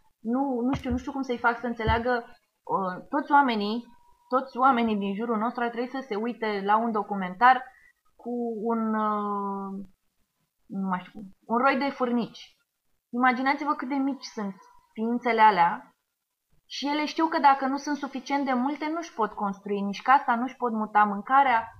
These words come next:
Așa suntem și noi, oricât de mici părem ca individ, odată ce ne ala-, alăturăm unui grup și construim un,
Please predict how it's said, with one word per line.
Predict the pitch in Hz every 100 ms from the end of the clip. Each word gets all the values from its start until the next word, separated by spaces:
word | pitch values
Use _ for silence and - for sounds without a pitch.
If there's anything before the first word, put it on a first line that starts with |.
| - -
Așa | 262 302
suntem | 311 330 320
și | 294 269
noi, | 294 311
oricât | 233 254 320
de | 302
mici | 277 294 - -
părem | 262 226 240 202 254 - _ _ _ _ -
ca | 202 196 -
individ, | 214 220 226 190 185 214 - _ _ _ _ _ _
odată | 240 220 269 320 349
ce | 320 285
ne | 269
ala-, | 254 247 247
alăturăm | 233 233 233 233 254 294
unui | 302 277 233
grup | 240 262
și | 240
construim | - 226 220 233 247 294 269 208 _ _ _ _ -
un, | 226 220 208 190